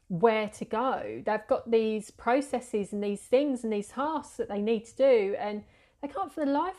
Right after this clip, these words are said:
of them remember how to do it from last month because, you know, thirty days between, it seems like an eternity sometimes in business. And ultimately, they then become frustrated because they get stuck in this growth stage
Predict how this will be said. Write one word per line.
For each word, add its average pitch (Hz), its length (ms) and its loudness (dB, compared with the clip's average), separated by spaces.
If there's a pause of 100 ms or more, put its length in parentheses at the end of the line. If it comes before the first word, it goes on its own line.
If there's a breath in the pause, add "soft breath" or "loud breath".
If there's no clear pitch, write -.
of - 40 -20
them 220 200 -2
remember 262 340 -2
how 240 200 -4
to 233 180 -14
do 277 200 4
it 247 320 -2
from 226 280 -2
last 285 340 -4
month - 400 -8
because, 233 600 2 (360 soft breath)
you 359 80 -6
know, 330 100 -4
thirty 359 440 -4
days 320 320 -2
between, 226 640 -4 (180)
it - 80 -10
seems 302 340 2
like 233 240 0
an 247 60 -2
eternity 240 960 -2
sometimes 180 580 -8
in 175 80 -10
business. - 760 -18 (1080 soft breath)
And 277 400 6 (320)
ultimately, 254 840 0
they 285 140 -2
then 339 180 -2
become 311 300 -4
frustrated - 880 -6
because 247 300 -8
they 262 100 -2
get - 160 -4
stuck - 460 -10
in 254 180 0
this 240 220 -4
growth 269 360 -2
stage 185 720 -8